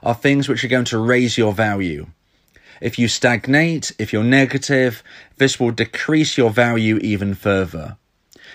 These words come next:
If you're moving forward with your life, then you're less likely to be making further mistakes. You're less likely to be begging, to be pleading, to be reasoning.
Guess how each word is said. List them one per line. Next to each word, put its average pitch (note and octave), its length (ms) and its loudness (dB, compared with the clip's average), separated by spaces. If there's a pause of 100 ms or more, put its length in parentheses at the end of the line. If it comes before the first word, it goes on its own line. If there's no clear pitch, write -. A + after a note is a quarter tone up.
If C3 100 -4
you're F#3+ 120 4
moving F3 360 2
forward D3+ 320 4
with A#2+ 160 2
your A2 120 6
life, B2 540 2 (320)
then B2 120 2
you're C3 140 6
less C#3+ 360 2
likely A#2+ 640 -2 (300)
to - 120 -10
be C#3+ 80 4
making C3 440 2
further G2+ 360 0
mistakes. - 840 -6 (240)
You're B2 180 4
less D#3 320 0
likely G#2 580 -2 (320)
to - 140 -4
be A#2 120 -2
begging, G2 680 -2 (240)
to A2 140 -6
be A#2 100 0
pleading, G#2+ 680 -4 (260)
to - 140 -4
be A2+ 140 0
reasoning. G2+ 720 -2